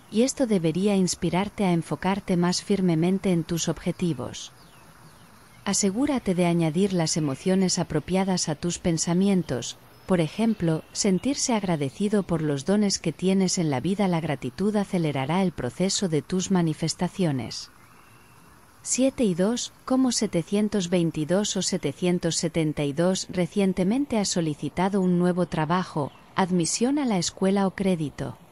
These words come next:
Estos números son señales de buenas nuevas. Te piden que sostengas bien y no permitas que tu fe vacile. Siete y tres,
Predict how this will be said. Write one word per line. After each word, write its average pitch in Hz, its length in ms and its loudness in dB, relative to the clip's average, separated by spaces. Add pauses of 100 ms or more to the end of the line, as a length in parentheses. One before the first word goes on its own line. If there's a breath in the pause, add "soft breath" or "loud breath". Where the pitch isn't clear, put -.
(1000)
Estos 240 340 0
números 202 400 4
son 208 220 2
señales 190 500 2
de 165 120 2
buenas 165 420 0
nuevas. 139 560 -2 (1120)
Te 208 100 2
piden 254 380 0
que 180 120 -4
sostengas 185 680 -2
bien 202 300 2
y 180 60 4
no 190 160 2
permitas 180 640 0
que 180 100 -2
tu 165 160 -4
fe 175 160 -2
vacile. 160 560 -4 (1160)
Siete 262 420 0
y 190 80 2
tres, 190 500 -2